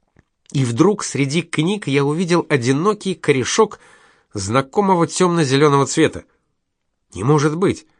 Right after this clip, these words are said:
Так и есть, Федина монография. Давно я не впадал в такое радостное состояние, как в этот миг.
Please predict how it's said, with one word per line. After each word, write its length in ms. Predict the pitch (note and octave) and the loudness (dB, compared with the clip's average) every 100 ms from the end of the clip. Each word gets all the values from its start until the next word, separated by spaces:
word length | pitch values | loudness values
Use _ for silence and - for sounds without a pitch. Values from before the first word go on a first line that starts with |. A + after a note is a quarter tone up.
| _ _ _ _ _ - | _ _ _ _ _ -6
Так 280 | B2 C#3 | -4 0
и 40 | E3 | 0
есть, 380 | G#3 D#3+ - - | 0 -2 -4 -10
Федина 500 | - E3 E3+ E3 D#3+ | 2 4 4 2 2
монография. 640 | E3+ G3+ E3+ G2 - - _ _ _ - - - - - _ _ - | 2 2 2 -2 -6 -20 _ _ _ -20 -20 -20 -20 -20 _ _ -10
Давно 420 | F2 A2+ A#2 E3 | 0 2 4 6
я 160 | D3+ C#3 | 6 4
не 100 | C3+ | 2
впадал 400 | - A#2+ C3+ C3 | 2 4 4 4
в 80 | |
такое 320 | - A2 B2 G#2+ | 2 2 4 4
радостное 500 | B2+ B2+ A2+ A2 G2+ | 4 4 0 -2 -4
состояние, 600 | G2 - A2 B2+ A2 G#2+ | -6 -2 2 2 2 -2
как 200 | G2+ G2+ | -4 -2
в 60 | |
этот 240 | A2 - - | -2 -2 -8
миг. 300 | F#2 - | -8 -10